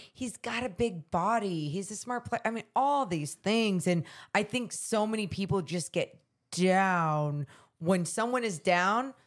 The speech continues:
people love to pile on. It's very, it's very strange. I think sometimes there's, like, some internal thing going on in people when a player is bad. It's like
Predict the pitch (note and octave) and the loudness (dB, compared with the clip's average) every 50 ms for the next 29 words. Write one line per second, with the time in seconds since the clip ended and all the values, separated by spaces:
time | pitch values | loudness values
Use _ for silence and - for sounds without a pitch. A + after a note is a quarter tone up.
0 | _ _ - - A3+ A3+ - F3+ D#3+ C#3+ D3 D3 C#3+ C#3+ C#3+ C#3+ C#3+ D3 D3 D3 | _ _ -4 -2 -2 0 2 2 2 2 0 -2 -4 -4 -4 -6 -6 -6 -8 -8
1 | D3 D3+ D3+ D#3 D#3+ F3 F#3 G3 G3+ G3+ G3+ G3+ G3+ G3 G3 G3 G3 G3 G3 F#3+ | -8 -8 -8 -2 0 2 4 4 6 4 4 4 2 2 2 2 2 4 4 4
2 | F#3+ F#3+ F#3+ G3 F#3+ - - G3+ - - F#3 F#3 F3+ F3 F3 F3 F3 E3 D#3 - | 2 2 0 -2 -4 -6 -6 -6 -4 0 2 2 4 4 4 4 4 2 0 0
3 | F#2 A#2 D#3+ E3 - - - _ _ - C4 - B3+ A3+ A#3+ E4+ F#4 G4+ G#4 G4 | -2 -6 -8 -10 -14 -18 -20 _ _ -4 -4 -4 -4 -2 0 0 2 2 0 0
4 | F4 F4+ - - _ - C4 - - A3 D4+ D#4+ E4+ E4 C#4+ - - - - A#3 | -2 -4 -6 -6 _ -4 -4 -4 -4 -4 -2 0 0 0 -2 -4 -4 -2 0 0
5 | G#3 F3 D#3+ D3+ F3+ F#3 F3+ - B3+ C#4+ C#4 - - D#4+ D#4 C#4+ C#4 C#4 C4 A#3 | 0 0 -2 -2 -2 -2 -2 -2 -4 -4 -4 -6 -6 -6 -4 -2 -2 -4 -4 -2
6 | F3 G#3+ G#3 G3 - - F#3+ F3 - - - - _ _ _ _ _ - - A3 | -2 -2 -2 -2 0 0 0 0 0 -4 -12 -20 _ _ _ _ _ -4 -2 0
7 | G#3+ G3+ F#3+ F3+ - - _ _ _ - G3 G3+ G3 - - - F#3+ G3+ G#3 G#3 | 0 0 -2 -4 -8 -12 _ _ _ -6 -6 -4 -4 -6 -6 -4 0 0 2 2
8 | G3+ G3 G3+ - F3+ F3 F3 F3+ E3+ E3+ E3+ E3 E3 D#3+ D#3 D#3 D#3 D#3+ D#3+ C#3+ | 2 0 0 -2 -2 -2 -2 -2 -2 -2 -2 -2 -2 -2 -2 0 -2 -2 -2 -2
9 | - C3+ D#3+ D3 - D#3+ D3+ D3+ D3 D3+ D3 C#3+ - - - D#3 D3+ D3 D3 C#3+ | -2 -2 -2 0 0 0 0 0 -2 -4 -4 -6 -6 -4 -2 0 0 0 0 -2
10 | C#3+ D3 - - D3 D3 C#3 C3+ C3 C#3+ C3 - - - - E3 D3 C#3+ B2 - | -2 -4 -4 -2 -2 -2 -2 -2 -4 -6 -10 -12 -8 -4 -2 0 0 0 -2 -8